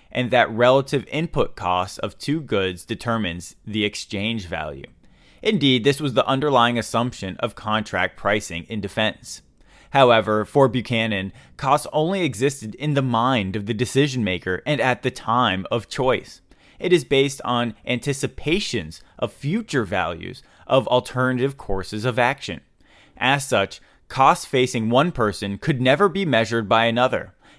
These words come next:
They were tied to a subjective choice and not resulting from money outlays.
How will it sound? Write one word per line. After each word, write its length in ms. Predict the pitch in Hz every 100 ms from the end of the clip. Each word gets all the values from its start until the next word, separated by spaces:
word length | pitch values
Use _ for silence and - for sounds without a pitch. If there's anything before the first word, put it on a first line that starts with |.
| -
They 120 | 135
were 160 | 135
tied 440 | 127 123 127 131 135
to 120 | 131
a 60 | 113
subjective 720 | - 95 - 120 131 185 170
choice 560 | - 151 147 90 82 - _ _
and 180 | 120 123
not 240 | 120 -
resulting 540 | 147 120 98 95 - 113
from 300 | - 120 110
money 380 | 120 110 85 - _ 104
outlays. 640 | 117 98 90 69 - -